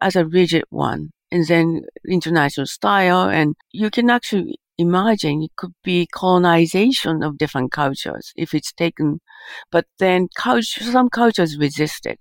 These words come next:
Americans did. Japanese did in a big way.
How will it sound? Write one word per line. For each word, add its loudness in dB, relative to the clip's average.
Americans 0
did. -4
Japanese 2
did 0
in 0
a -2
big 2
way. -8